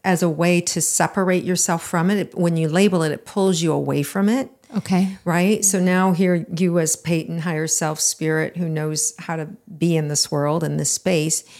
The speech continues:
Speaker 1: you're giving birth to yourself. So basically you need to witness yourself as giving birth. So doing the same process you do for others,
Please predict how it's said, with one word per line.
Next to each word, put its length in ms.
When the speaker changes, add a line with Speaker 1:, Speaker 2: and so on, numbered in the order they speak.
Speaker 1:
you're 100
giving 260
birth 280
to 100
yourself. 500
So 160
basically 760
you 240
need 320
to 180
witness 640
yourself 760
as 180
giving 260
birth. 260
So 120
doing 300
the 60
same 280
process 480
you 100
do 140
for 260
others, 360